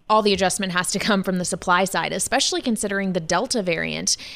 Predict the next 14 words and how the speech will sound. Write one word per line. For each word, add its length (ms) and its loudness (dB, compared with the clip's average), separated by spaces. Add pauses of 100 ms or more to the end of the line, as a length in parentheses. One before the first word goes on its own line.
(520)
that 300 2
could, 220 4
in 140 4
theory, 420 -2
weigh 280 4
on 200 0
demand? 400 0
I 40 2
mean, 160 -2
could 160 -2
we 100 0
get 140 0
a 40 2
correction 840 -2